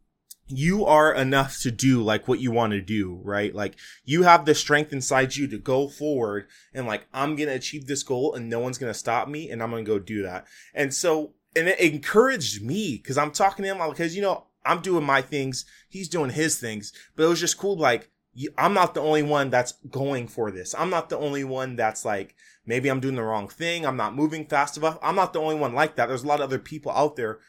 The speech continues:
who are the same thing, pursuing the same goals.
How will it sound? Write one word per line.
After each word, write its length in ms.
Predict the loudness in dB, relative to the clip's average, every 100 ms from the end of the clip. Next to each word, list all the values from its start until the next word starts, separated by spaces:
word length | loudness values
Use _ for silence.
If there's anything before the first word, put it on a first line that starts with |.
| _ _ -6
who 140 | 0
are 140 | 2
the 120 | 2 0
same 460 | 0 2 2 0
thing, 420 | -4 0 2 2
pursuing 800 | -4 -8 -6 -4 -4 -2 -2 -2
the 100 | -8
same 520 | -6 -2 -2 -2 -8 -2
goals. 560 | 2 4 4 2 -6